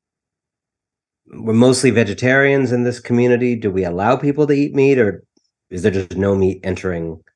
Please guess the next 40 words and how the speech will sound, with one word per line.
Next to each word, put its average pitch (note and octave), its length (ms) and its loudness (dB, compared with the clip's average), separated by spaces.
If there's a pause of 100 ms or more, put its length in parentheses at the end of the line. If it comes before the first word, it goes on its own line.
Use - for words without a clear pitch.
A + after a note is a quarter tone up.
(160)
the F#2+ 80 -6
premises F2+ 560 -6
of D2+ 80 -16
this D2+ 160 -16
community, C#2 520 -14
right? G3+ 220 -4
These A3+ 160 4
are G#3+ 60 4
the G3+ 80 2
kinds F#3 180 4
of C#3+ 80 2
decisions C3 560 2
that G#2+ 240 -2 (1040)
human B2 320 4
societies, G#2+ 480 0
communities G#2 460 2
have G2 80 0
had G2 100 0
to F#2 80 -4
make F2 260 -4
forever. - 400 -12 (540)
The D#3 100 0
question A#3 300 2
is, C3 60 -2
how A#2+ 260 0
do G#2+ 80 2
you F#2 140 0
make D#2+ 260 -4
them, - 240 -20 (920)
right? A#2+ 220 -4 (440)
And C#3 140 2
for F3 120 -2
most G3+ 400 2
of G3 80 -4
history, E2+ 560 -4 (1400)
in B2 260 6
much D3 220 2
of D#3+ 60 -2
the D3+ 60 -2
world, B1+ 440 -10